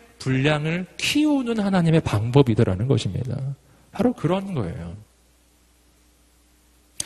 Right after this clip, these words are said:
여러분, 그러므로 오늘 우리 인생의 위기 속에서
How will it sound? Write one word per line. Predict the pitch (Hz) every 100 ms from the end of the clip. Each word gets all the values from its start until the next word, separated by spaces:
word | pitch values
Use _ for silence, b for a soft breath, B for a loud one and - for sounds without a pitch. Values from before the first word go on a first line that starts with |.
| B B B B
여러분, | 139 190
그러므로 | 165 165 143 131 135 101 92
오늘 | 147 147 143 135
우리 | 117 127 120
인생의 | 104 104 104 110 101 92 131
위기 | 117 117
속에서 | 120 123 110 - 87 110